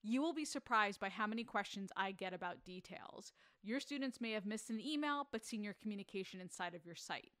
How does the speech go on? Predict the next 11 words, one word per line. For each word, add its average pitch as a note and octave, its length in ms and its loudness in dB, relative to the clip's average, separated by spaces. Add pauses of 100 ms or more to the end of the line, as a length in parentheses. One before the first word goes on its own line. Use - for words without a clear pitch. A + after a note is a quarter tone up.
(300)
Quick - 220 0
sidebar G#3+ 500 4
here G3+ 200 0
about F3+ 260 0
software. F#3+ 480 4
I F3+ 80 -2
mentioned F#3 380 -6
Kajabi F#3 500 2
a F3 40 -4
minute F3+ 260 -6
ago. F3 440 -2